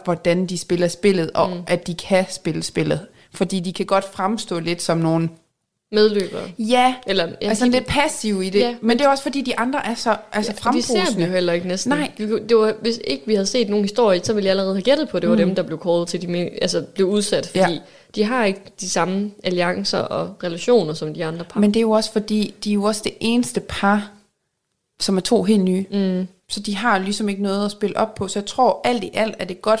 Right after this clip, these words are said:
Speaker 1: for dem, at de bliver sat i den her situation, de nu engang bliver sat i.
Speaker 2: Mm.
Speaker 1: I hvert fald for, sådan, at de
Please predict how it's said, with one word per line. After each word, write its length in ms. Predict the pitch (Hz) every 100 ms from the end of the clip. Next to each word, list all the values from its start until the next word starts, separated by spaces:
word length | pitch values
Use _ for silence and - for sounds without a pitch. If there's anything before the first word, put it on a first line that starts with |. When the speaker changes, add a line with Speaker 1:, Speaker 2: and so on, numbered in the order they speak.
| -
Speaker 1:
for 120 | 214
dem, 180 | 214 220 -
at 200 | 185 -
de 80 |
bliver 180 | 196 190
sat 240 | 170 208 196
i 40 |
den 180 | 175 175
her 100 | 180
situation, 540 | - 180 175 247 226
de 120 | 202
nu 80 | 180
engang 220 | 175 165
bliver 120 | 160 160
sat 240 | 247 269
i. 160 | 247 -
Speaker 2:
Mm. 360 | 190 180 180 180 - _ _ _ -
Speaker 1:
I 100 | 226
hvert 200 | 240 240
fald 120 | 233 208
for, 280 | 240 - -
sådan, 260 | - 247 202 202
at 160 | -
de 140 | 285